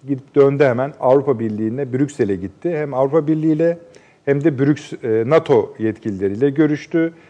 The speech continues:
Her ikisi de mülteciler ve nato'nun Suriye'deki varlığı ya da etkisi üzerinedir. A B D'den bir açıklama geldi.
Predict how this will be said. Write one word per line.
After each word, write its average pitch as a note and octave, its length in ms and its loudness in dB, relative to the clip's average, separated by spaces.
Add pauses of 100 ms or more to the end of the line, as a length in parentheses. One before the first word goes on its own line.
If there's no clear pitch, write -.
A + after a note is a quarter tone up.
(200)
Her G3+ 160 4
ikisi D3 320 -4
de C3 80 4
mülteciler C#3+ 840 0
ve C#3 120 -4
nato'nun C#3+ 320 -4
Suriye'deki B2+ 600 -2
varlığı B2 420 2
ya A#2 180 -4
da C3+ 360 0
etkisi B2+ 380 -4
üzerinedir. F#2 680 -12 (280)
A C#3 180 4
B D3+ 120 6
D'den D#3 320 4
bir C#3+ 80 4
açıklama B2 420 -4
geldi. A2 460 -2